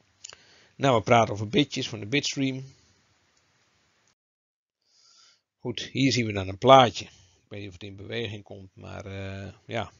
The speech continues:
jullie kunnen zelf ook de PowerPoint. Oh ja, het zit, komt een beetje in beweging.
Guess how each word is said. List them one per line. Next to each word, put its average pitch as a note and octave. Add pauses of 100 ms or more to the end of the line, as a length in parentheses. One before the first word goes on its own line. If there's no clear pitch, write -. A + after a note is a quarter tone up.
(120)
jullie G#2+
kunnen G#2
zelf A2
ook G2+
de F#2+
PowerPoint. G#2
Oh D3+
ja, G#2+
het -
zit, -
komt G#2+
een G#2
beetje G2
in A#2
beweging. C3+